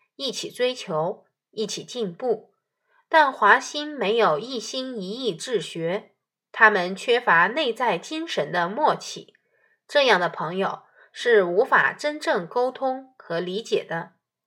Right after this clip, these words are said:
也就失去了做朋友的意义。我要像管宁一样认真学习，不能像华歆学习时三心二意。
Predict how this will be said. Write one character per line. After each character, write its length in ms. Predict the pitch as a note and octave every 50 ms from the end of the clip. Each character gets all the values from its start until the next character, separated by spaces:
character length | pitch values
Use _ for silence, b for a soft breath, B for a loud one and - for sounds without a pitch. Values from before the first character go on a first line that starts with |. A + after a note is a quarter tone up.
| _ _ _
也 140 | F#3+ F3 E3+
就 280 | E3 A#3 A#3 A3 A3
失 280 | A3 - - D#4+ E4 E4
去 240 | - - - D#4 B3+
了 340 | F#3+ D3+ - - - _ _ _
做 300 | - B3 A#3+ G#3 F3 E3
朋 280 | - - E3 D#3+ F3+
友 140 | G3+ G#3 G3
的 200 | E3 D#3+ D3+ D3+
意 160 | - G#3+ B3 B3
义。 460 | G3+ G3 A3 A#3+ A3 E3+ - _ _ _ _ _ _ _ _ _ _ _ _ _ _ _ _ _
我 120 | - G#3+ A#3
要 240 | C#4 D#4 E4 D4+ C4+
像 380 | C#4 - E4 C#4+ B3+ A3+ A3
管 280 | - G#3 F3+ D#3+ D#3+ F3
宁 320 | F3+ F#3 G3 A#3 C#4+ E4
一 140 | D4 A3 F#3+
样 260 | G3+ G#3+ G3+ F3+ F3
认 240 | F#3 A#3+ A#3+ G#3 F#3+
真 240 | F#3+ A#3 A#3 A#3+ A#3+
学 220 | A#3+ - F3 F3+
习， 540 | G#3 - - - E3 E3+ F#3 G#3 - _ _ _ _ _ _ _
不 160 | - - B3
能 220 | A3 F#3 F3+ G3+ G#3+
像 280 | - C4+ A#3+ G3+ F3+
华 280 | F#3+ - - E3 F3 G#3
歆 340 | G#3+ - - B3+ B3+ C4+ C4+
学 240 | - - F3 F3+ G3+
习 180 | - G3+ G3
时 380 | G3+ - - E3+ E3 E3+ F#3+ G#3
三 380 | - - - - A#3+ A#3+ A#3+ A#3+
心 340 | - - B3+ B3 B3 B3 A3+
二 240 | - B3+ A#3 F#3 F#3
意。 320 | G#3 B3+ A#3+ G3+ E3 _